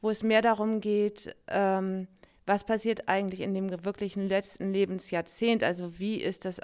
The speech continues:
eigentlich, wenn du tatsächlich schon pflegebedürftig bist? Und kann eine Baugemeinschaft oder ein, eine Wohngemeinschaft oder ein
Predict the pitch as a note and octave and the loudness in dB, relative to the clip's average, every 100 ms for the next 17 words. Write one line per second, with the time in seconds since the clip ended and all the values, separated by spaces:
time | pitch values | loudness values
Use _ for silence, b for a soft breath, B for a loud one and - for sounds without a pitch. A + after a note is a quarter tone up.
0 | - F#3 G3 F3 F3 F3+ - F#3 F#3+ F3+ | 0 0 0 -4 -6 -6 -2 -2 -2 -4
1 | F3+ - F3 F3 F3 F3 F#3 - G3+ - | -10 -6 -6 -4 -6 -6 -8 -6 -6 -4
2 | G#3 A#3 G#3+ F#3 D#3+ D#3 - D3 - D#3 | -2 0 0 -2 -6 -6 -10 -12 -10 -10
3 | - - E3+ F3+ G3 F3+ G3 F3+ F3+ G3 | -8 -10 -4 -2 0 0 -2 0 0 0
4 | G3 F#3+ G3 F#3+ F3+ F3+ C#3 F3+ F#3 F3+ | -2 -2 -4 -8 -6 -4 -2 -2 -4 -4
5 | F3+ E3+ F3+ G#3+ G#3 G3 F#3 F#3 G3 F#3+ | -4 -4 -2 0 0 -2 -2 -4 -6 -4
6 | - E3+ G2+ F3 | -6 -4 -4 -4